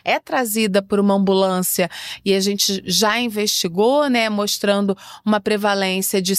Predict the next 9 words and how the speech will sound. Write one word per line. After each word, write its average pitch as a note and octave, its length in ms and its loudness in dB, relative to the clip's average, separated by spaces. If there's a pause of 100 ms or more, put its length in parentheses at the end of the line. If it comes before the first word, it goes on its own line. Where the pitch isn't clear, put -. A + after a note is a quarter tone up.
(180)
vinte G#3+ 400 0
por - 220 -4
cento A3+ 380 0
de F#3+ 100 2
consumo, C4+ 840 0 (320)
é, F#3+ 200 0
de F#3 180 0
álcool F#3+ 560 0
e C#4+ 320 0